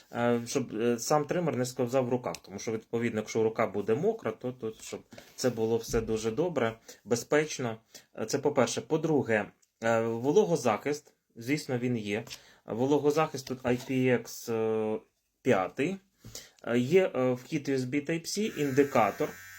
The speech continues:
Індикатор є на зарядку, тобто, якщо ми під'єднуємо зарядку, він червоний, коли, е, заряд-, коли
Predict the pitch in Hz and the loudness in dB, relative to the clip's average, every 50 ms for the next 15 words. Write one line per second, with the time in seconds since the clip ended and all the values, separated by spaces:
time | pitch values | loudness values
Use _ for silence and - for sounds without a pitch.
0 | - - - - - - - - - - - 143 147 147 165 165 - 165 165 - | -18 -18 -18 -18 -18 -18 -18 -18 -14 -8 -4 -2 0 0 2 4 4 2 4 4
1 | 151 139 139 143 143 139 143 147 185 220 254 247 - - 156 160 147 - 151 147 | 2 0 2 0 0 0 0 0 0 0 0 0 -2 -6 -6 -4 -2 -2 -2 -2
2 | - - 151 151 147 147 139 131 135 143 135 139 135 131 135 151 156 196 202 - | 0 0 0 0 0 -2 -2 -2 0 0 0 0 0 0 2 2 2 2 0 0
3 | - 131 123 127 127 127 151 147 147 151 175 180 175 151 143 139 135 127 127 127 | -2 0 0 0 0 0 0 0 0 0 0 0 0 0 -2 0 2 2 4 4
4 | 127 127 127 120 90 104 113 117 117 117 117 113 117 127 131 127 123 123 - 120 | 4 4 2 2 0 0 0 0 0 0 0 0 2 4 4 4 2 0 -2 -6
5 | 120 - 131 131 131 127 | -4 0 2 2 2 2